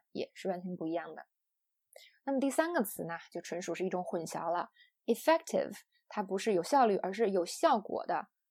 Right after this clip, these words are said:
我做什么事儿有效还是没效？有效果的就是 effective 了。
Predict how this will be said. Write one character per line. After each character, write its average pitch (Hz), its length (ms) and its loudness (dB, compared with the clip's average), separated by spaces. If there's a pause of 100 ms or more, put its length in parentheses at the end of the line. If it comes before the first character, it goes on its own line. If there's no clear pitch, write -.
我 196 80 -2
做 262 160 8
什 214 80 0
么 214 100 2
事 254 120 0
儿 214 200 4 (200)
有 190 160 6
效 269 420 4
还 202 160 0
是 214 80 2
没 196 160 4
效？ 202 440 4
有 233 140 8
效 294 220 6
果 190 160 6
的 180 200 0 (180)
就 - 100 -4
是 175 120 0
effective 180 680 0
了。 - 180 0